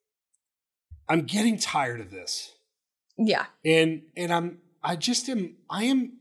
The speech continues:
Speaker 1: kind of in awe at the way that Liv is strategically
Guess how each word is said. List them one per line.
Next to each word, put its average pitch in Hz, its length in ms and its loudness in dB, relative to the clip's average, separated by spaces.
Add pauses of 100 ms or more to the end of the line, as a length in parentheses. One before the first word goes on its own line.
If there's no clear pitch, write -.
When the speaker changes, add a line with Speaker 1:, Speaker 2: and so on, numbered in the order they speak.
(280)
Speaker 1:
kind 294 220 0
of 294 80 0
in 190 120 0
awe 117 540 -4 (600)
at 143 160 -4
the 160 80 -2
way 156 420 -4
that 147 240 -12
Liv 139 500 -2
is 127 180 -8
strategically 147 1080 -8